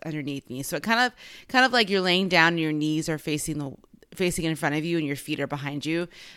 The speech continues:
But anyways, I've done it so many times. I've never injured myself. And for some strange reason, my body reacted differently, and I ended up laying in the same position but swinging my legs through, which requires a lot of pressure on my knees,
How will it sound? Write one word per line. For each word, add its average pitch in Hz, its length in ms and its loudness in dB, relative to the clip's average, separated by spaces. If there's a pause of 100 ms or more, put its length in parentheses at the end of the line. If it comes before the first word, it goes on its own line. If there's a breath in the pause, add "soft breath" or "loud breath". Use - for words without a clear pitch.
(100)
But 196 120 0
anyways, 165 600 0
I've 160 140 -4
done 190 160 0
it 202 140 -2
so 175 260 2
many 175 220 0
times. 147 600 -4
I've 147 120 -6
never 156 260 -4
injured 156 340 -4
myself. 139 640 -2 (460 loud breath)
And 147 500 2
for 175 200 -4
some 214 260 0
strange 220 260 -2
reason, 185 320 0
my 156 120 2
body 156 320 2
reacted 151 480 0
differently, 165 720 -2
and 156 480 -2
I 143 320 -4 (140)
ended 170 240 -4
up 160 180 4 (480 loud breath)
laying 185 320 2
in 247 80 0
the 208 80 0
same 185 240 0
position 180 480 -2
but 151 220 -6
swinging 180 420 -2
my 156 160 2
legs 151 320 0
through, 160 280 2
which 147 160 0
requires 160 400 0
a - 20 -10
lot 156 140 0
of 151 100 -6
pressure 165 420 -4
on 160 140 -2
my 143 160 -2
knees, 147 540 -2